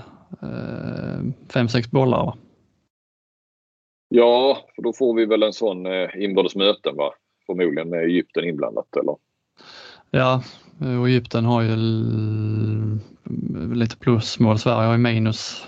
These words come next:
Speaker 1: vad blir det nu? Minus fem, va? Mot Egypten.
Speaker 2: Ja.
Speaker 1: Så
Speaker 2: Ja.
Speaker 1: det är ju, eh, liksom teoretiskt möjligt, men, eh, jag vet inte om man, eh, b-, börjar med, ser var matchen barkar, börjar, eh, g-, g-, alltså liksom gå för det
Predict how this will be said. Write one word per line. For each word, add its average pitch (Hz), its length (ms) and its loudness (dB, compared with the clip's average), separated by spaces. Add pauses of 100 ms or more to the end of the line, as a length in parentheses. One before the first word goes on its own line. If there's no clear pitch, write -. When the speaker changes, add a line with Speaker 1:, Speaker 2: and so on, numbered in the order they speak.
(100)
Speaker 1:
vad 120 120 0
blir 117 140 2
det - 60 0
nu? 120 120 2
Minus 123 340 2
fem, 117 220 0
va? 113 120 -6 (1000)
Mot 117 120 -4
Egypten. 117 320 2
Speaker 2:
Ja. 113 280 6 (1800)
Speaker 1:
Så 143 100 0
Speaker 2:
Ja. 135 60 4
Speaker 1:
det 147 60 4
är 151 60 6
ju, 143 280 4
eh, 143 60 4
liksom 139 240 -2
teoretiskt 135 520 2
möjligt, 139 380 0
men, 120 180 -2
eh, 117 720 -2
jag 113 60 -2
vet 117 140 -2
inte 127 180 0
om 123 80 4
man, 123 260 4
eh, 123 420 2
b-, 127 160 0
börjar 135 520 2
med, 123 360 0
ser 127 220 0
var 127 80 2
matchen 135 320 -2
barkar, 135 420 0
börjar, 117 600 -2
eh, 113 60 -4
g-, 123 260 -4
g-, - 1120 -8
alltså 131 220 0
liksom 123 400 0
gå 127 160 6
för 123 180 2
det 127 180 2